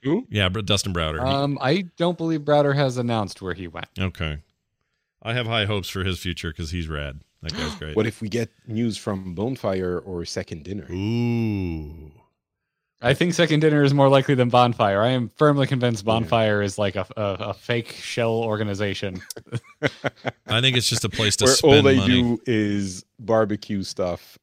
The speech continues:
Speaker 3: and talk about, uh, how fun video games are.
Speaker 1: Yeah, and
Speaker 2: They're,
Speaker 1: hire,
Speaker 2: they're,
Speaker 1: hire
Speaker 2: they all, they're all running a private WoW server,
Speaker 1: <laughs>
Speaker 2: uh, raiding Anixia on weekends together. That's
Speaker 1: Yeah,
Speaker 2: all they do.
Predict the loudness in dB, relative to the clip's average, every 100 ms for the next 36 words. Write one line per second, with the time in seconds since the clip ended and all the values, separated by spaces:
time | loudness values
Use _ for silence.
0 | -14 -10 -10 -10 -12 -14 _ _ -6 -4
1 | -4 -6 -4 -4 -8 -18 -20 _ _ _
2 | _ -6 -4 -4 -4 -4 -4 -6 -6 -6
3 | -10 -10 -10 -12 -10 -2 0 0 0 2
4 | 4 4 4 4 6 8 8 8 6 8
5 | 8 8 6 6 0 2 4 6 4 6
6 | 6 6 4 2 2 0 -2 -4 -2 0
7 | 0 -2 -4 -2 0 0 -2 -2 -4 -2
8 | -2 -2 -4 -6 -6 -8 -8 -6 -6 -4
9 | -2 0 0 -2 -8